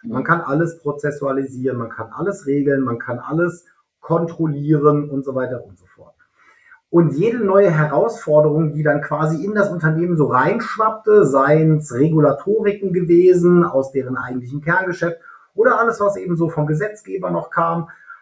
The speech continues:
Speaker 2: aber auch einfach was, was der Markt erforderte, wurde quasi in Regelwerke gegossen, prozessualisiert und dann versucht, in die Masse,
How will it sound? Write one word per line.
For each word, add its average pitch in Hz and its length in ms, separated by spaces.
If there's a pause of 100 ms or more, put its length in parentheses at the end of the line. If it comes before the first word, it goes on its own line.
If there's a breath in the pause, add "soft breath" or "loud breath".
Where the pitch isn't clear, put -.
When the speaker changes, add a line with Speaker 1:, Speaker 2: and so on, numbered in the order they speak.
Speaker 2:
aber 190 320
auch 196 200
einfach 175 300
was, 170 180
was 151 120
der 139 140
Markt 151 320
erforderte, 107 720 (260 soft breath)
wurde 202 260
quasi 175 360
in 156 140
Regelwerke 196 720
gegossen, 196 640
prozessualisiert 165 1120
und 139 160
dann 143 300
versucht, 143 580
in 147 140
die 135 80
Masse, 135 440